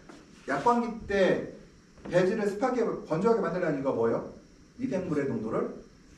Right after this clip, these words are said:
줄여주려고 하는 것도 있어요. 습해를 줄여주려고. 수정균 식에서는 미생물이 더 많고요.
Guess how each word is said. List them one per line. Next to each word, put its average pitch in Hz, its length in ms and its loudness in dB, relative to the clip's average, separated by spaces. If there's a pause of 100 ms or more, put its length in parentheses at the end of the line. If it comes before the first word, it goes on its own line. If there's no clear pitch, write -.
(220)
줄여주려고 110 480 -2
하는 92 140 -10
것도 - 200 -16
있어요. - 180 -20
습해를 - 380 -10
줄여주려고. - 480 -12 (580)
수정균 262 440 0
식에서는 226 400 0
미생물이 180 300 0
더 147 80 -2
많고요. 131 600 -4